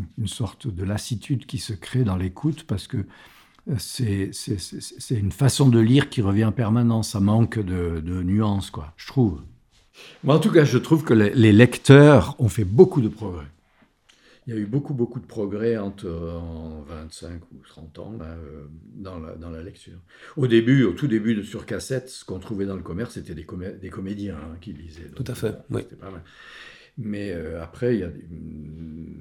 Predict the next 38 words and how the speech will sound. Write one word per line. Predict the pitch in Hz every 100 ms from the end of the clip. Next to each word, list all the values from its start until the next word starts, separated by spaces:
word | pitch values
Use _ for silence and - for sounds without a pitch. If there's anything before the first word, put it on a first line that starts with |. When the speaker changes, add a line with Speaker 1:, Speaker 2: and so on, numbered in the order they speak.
| 82
Speaker 1:
là, | 98 107
euh, | 101 82 - 87 - -
là, | 110
actuellement, | 123 - 123 101 110 120
les | 98
lecteurs | 90 87 - 92 -
que | 87
vous | 87
avez, | 82 120
en | 123
tout | -
cas, | 95
moi, | 90 90
je | -
trouve | 80
que | - 87
c'est, | 85 85
il | 87
y |
a, | 80 80 -
il | -
y |
a |
une, | 82 80
une | 120
excellente | 101 - 87 87
qualité, | 80 87 120 127
quoi. | - _ _ _ _ _ _ _ _ _ _
Speaker 2:
Ben, | 120
merci | 107 110
pour | 127 123 139
eux. | 190 - _ _ _ _ - - _ _ _ _ _ -
On | 120
a | 127
environ | 131 131 131
cent | - 151
dix | 147
bénévoles | 139 135 110 104